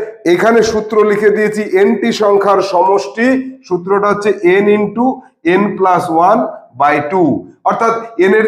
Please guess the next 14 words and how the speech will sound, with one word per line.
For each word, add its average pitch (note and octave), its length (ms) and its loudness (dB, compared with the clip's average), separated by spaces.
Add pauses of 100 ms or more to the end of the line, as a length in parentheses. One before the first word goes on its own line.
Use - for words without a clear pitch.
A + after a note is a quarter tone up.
জায়গায় A3 340 2
যদি G#3+ 180 0
ষাটটি G3+ 460 -2
বলে, G3 320 2 (340)
ষাট G#3 260 0 (320)
প্লাস G3 300 0 (720)
এই, D#3+ 160 0 (100)
আহ, B2+ 200 0 (160)
into, G#3+ 240 2 (400)
ষাট G3 240 0 (100)
into G#3+ 280 -2
কি G#3 160 -4
করতে G#3 280 0
হবে? A3 160 2